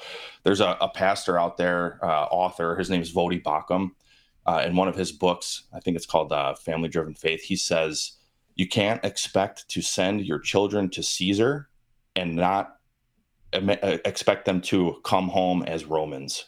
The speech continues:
And I think that that's where we are. And if, if you push back on, on Rome, as it were, a-, and, uh, our government and say, "Hey, you know what?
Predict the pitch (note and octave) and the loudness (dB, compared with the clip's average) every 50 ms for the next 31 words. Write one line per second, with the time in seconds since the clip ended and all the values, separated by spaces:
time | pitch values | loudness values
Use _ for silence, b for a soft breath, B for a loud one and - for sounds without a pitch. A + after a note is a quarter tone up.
0 | _ - F2+ F2 E2+ E2+ D#2 - B B B B B B B B B F2 F#2+ - | _ -2 0 0 0 -2 -4 -8 B B B B B B B B B 2 4 4
1 | B2 A#2 - G2+ G2 F#2+ F#2+ F#2+ - - G#2+ G#2+ G#2 G#2 F2+ D#2+ E2 F2 F#2 A2 | 2 2 2 2 2 2 2 2 2 2 2 4 4 4 4 4 4 4 2 2
2 | B2+ C3+ - - G#2 G2 F#2 F#2 - - - - F#2 - G#2 G2 - - A#2+ A#2 | 0 -2 -4 -2 0 2 2 0 0 -2 -6 -6 -4 -2 -2 -2 0 0 0 0
3 | - - _ - D2 F2 G#2+ B2 - - - - F2+ E2+ E2+ E2 E2 - F2 F2 | -2 -2 _ 2 4 4 4 2 -2 -6 -4 0 0 0 0 0 -2 -2 -2 -2
4 | E2+ D#2 C#2+ D#2 F2 F2+ F2+ G2+ B2+ D3 F#3 - A#2 A2 A#2 - G#2+ A#2 C3 D3 | -2 -2 0 2 2 4 4 2 0 -2 -2 0 0 0 2 2 2 2 2 2
5 | - - - F2 F2 F2 - - F#2+ F#2 F2+ E2+ E2 B B B B B B B | 0 -2 -2 -2 -2 -2 -2 -2 0 0 0 0 -2 B B B B B B B
6 | B B B B - G2+ F#2+ F#2 - F#2+ G2 G2 F2+ F#2 F#2 F#2 G2+ A2 A#2 B2 | B B B B 2 2 2 4 2 2 0 0 2 2 2 2 2 2 2 0
7 | C3+ C3+ - G2 F2+ F2 - - F2+ F2+ F#2 A#2+ B2 G#2+ E2 E2 F2+ F#2+ G#2+ G#2+ | 0 -2 -2 -4 -2 -2 0 0 0 0 2 2 2 2 2 2 0 2 2 2
8 | F2+ G2 A2+ A#2+ - | 2 2 2 0 -2